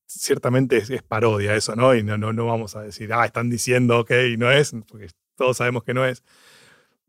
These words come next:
Pero hay una pregunta atrás de eso que, que me parece una pregunta que es súper válida, que es, eh, a nosotros todo el tiempo nos pasan cosas que nos llaman la atención, va, todo el tiempo. Cada tanto nos pasan cosas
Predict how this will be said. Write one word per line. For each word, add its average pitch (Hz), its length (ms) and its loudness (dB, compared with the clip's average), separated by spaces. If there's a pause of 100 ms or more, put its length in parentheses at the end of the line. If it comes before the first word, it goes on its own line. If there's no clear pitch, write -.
(400)
Pero 170 200 6
hay 185 100 6
una 196 120 4
pregunta 180 340 4
atrás 143 180 2
de 147 80 6
eso 127 160 -2
que, 110 200 -4
que 101 120 -10
me 95 60 -8
parece 113 200 -6
una 117 140 -2
pregunta 120 220 -4
que 113 40 -2
es 104 60 -6
súper 135 200 -2
válida, 123 340 0
que 131 160 -4
es, - 200 -8 (480)
eh, 101 380 -16 (520)
a 117 100 -10
nosotros 151 320 -2
todo 110 120 -4
el 104 80 -8
tiempo 120 280 -6
nos 90 120 -10
pasan 110 360 -6
cosas - 340 -6
que - 120 -20
nos 98 180 -8
llaman 98 280 -6
la 98 60 -8
atención, 92 540 -10 (100)
va, 92 80 -10
todo 104 140 -8
el 92 60 -8
tiempo. 90 260 -16 (280)
Cada 117 200 -10
tanto 156 320 -2
nos 110 80 -6
pasan 123 320 -2
cosas 139 360 0